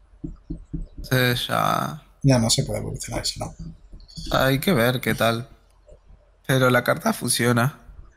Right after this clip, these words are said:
Speaker 1: A mí me
Speaker 2: Mm.
Speaker 1: gusta. O sea, eludió Vanish de por sí. Que bueno, evolucionar uno es fácil.
Speaker 2: Sí, evolucionar, mm. Con Kiri,
Speaker 1: Evolucionar uno
Speaker 2: puedes tirar
Speaker 1: que
Speaker 2: Kiri esto, por ejemplo, turno, no es malo. No está
Speaker 1: El
Speaker 2: mal.
Speaker 1: Vanish hoy día igual es solamente bueno contra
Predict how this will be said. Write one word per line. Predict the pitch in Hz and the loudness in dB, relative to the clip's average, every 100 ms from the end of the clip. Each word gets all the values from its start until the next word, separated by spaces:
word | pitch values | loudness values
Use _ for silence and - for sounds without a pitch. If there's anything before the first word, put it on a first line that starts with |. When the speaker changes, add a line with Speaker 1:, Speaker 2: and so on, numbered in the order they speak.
| _ _ _ - | _ _ _ 2
Speaker 1:
A | |
mí | 160 | 8
me | 165 | 10
Speaker 2:
Mm. | 139 | 10
Speaker 1:
gusta. | 131 - 143 - - _ _ | 6 0 -2 -4 -10 _ _
O | - - - - | -8 -8 -8 -6
sea, | 135 104 104 110 113 - - - - 131 | 0 2 2 -2 -6 -8 -16 -16 -10 -2
eludió | 117 110 127 | 0 2 2
Vanish | 101 107 110 - | 2 0 -2 -6
de | 127 | -6
por | 123 120 | -6 -6
sí. | - 143 - - | -6 -8 -8 -8
Que | 117 | -2
bueno, | 113 | 0
evolucionar | 110 110 117 107 113 | 0 -4 -4 -2 0
uno | 117 120 117 - | 0 0 -2 -10
es | - | -2
fácil. | - 135 | 4 8
Speaker 2:
Sí, | 156 | 10
evolucionar, | 160 120 131 127 139 139 - - - | 8 8 8 10 10 8 6 0 8
mm. | 143 143 - _ _ _ - - - - | 8 8 2 _ _ _ -16 -8 -6 4
Con | 151 139 | 6 8
Kiri, | 185 | 10
Speaker 1:
Evolucionar | 190 - 131 135 | 10 10 8 6
uno | |
Speaker 2:
puedes | 151 151 | 8 10
tirar | 151 139 | 10 8
Speaker 1:
que | 123 | 8
Speaker 2:
Kiri | 175 156 147 | 10 10 10
esto, | 170 - 143 151 | 8 6 6 6
por | 117 | 4
ejemplo, | - 139 117 | 6 8 8
turno, | 151 135 127 131 | 8 8 6 4
no | 113 | 4
es | |
malo. | 127 123 123 - _ _ - - - - - _ _ _ _ - - - _ - - - - - - - - - - _ _ _ - | 6 6 4 -6 _ _ -20 -20 -16 -16 -18 _ _ _ _ -12 -10 -10 _ -20 -18 -16 -16 -18 -20 -20 -18 -18 -20 _ _ _ 2
No | 156 | 4
está | 147 | 6
Speaker 1:
El | 117 | 8
Speaker 2:
mal. | 123 | 8
Speaker 1:
Vanish | 143 143 - | 6 4 2
hoy | 151 | 2
día | 131 127 143 | 2 4 4
igual | 143 135 | 4 4
es | 143 | 2
solamente | - 135 127 113 | 0 -4 -4 -4
bueno | 110 110 | -4 -6
contra | 104 104 98 104 110 110 | -8 -6 -4 -4 -6 -8